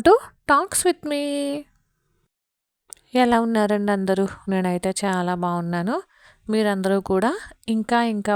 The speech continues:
బాగుండాలని మనస్ఫూర్తిగా కోరుకుంటున్నాను. ఇవాల్టి వీడియోలో యాభై వేలు శాలరీ వచ్చినా సరే నెలకి, ఇంకా అప్పుల పాలు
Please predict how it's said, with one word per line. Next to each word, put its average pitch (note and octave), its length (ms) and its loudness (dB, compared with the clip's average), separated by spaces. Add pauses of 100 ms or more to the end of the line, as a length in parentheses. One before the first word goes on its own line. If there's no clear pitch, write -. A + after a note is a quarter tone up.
బాగుండాలని F3 600 -2 (260)
మనస్ఫూర్తిగా F#3 720 -2 (100)
కోరుకుంటున్నాను. E3 840 -2 (1200)
ఇవాల్టి C#4 480 2
వీడియోలో F3+ 460 0 (1000)
యాభై G#3+ 340 2
వేలు G3+ 280 0
శాలరీ F#3 420 0
వచ్చినా F3 300 -4 (100)
సరే E3 280 -2
నెలకి, D#3+ 420 -2 (1160)
ఇంకా G3 260 -2 (520)
అప్పుల G#3+ 260 -2 (100)
పాలు G3 260 0